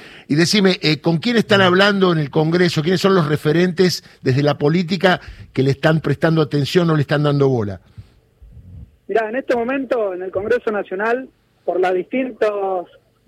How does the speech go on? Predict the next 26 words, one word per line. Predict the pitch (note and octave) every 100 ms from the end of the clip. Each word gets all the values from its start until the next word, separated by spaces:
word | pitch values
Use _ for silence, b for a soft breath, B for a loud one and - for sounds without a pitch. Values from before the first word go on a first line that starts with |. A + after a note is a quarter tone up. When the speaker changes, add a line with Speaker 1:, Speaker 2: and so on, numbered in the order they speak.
| -
Speaker 2:
trabajadores | F#3+ F3+ G3+ A#3 A3
y | G3+
trabajadoras | G3 G3+ A#3+ A#3
de |
las | G3+ -
empresas | F#3+ F3+ A3+ A#3 -
afectadas, | F3+ F#3+ F3 A#3 A#3+ G#3+ E3+
yo | G3+
creo | F#3 A3 G#3+
que | F#3
debe | G3+
haber | G3 G#3
por | - - B3+
lo | B3+ G#3+
menos | A#3 B3 A3+ E3+ _ _ _ _ _
una | G#3 G#3 G3+
decena | G3+ F#3+ C4+ C4+ B3+
de | G3+
proyectos | F#3+ F#3+ - G#3+ G#3
de | G3 G3
ley | A#3+ A#3+ A3 G3+ F#3+ E3+ D3+ _ _ -
vinculados | G3 F3+ F#3+ A3+ A3 -
a | G3
esta | G3+ G3
reparación | F#3+ F#3+ F#3 F3+ - G3
histórica. | F#3+ F#3+ E3 D3+ C#3+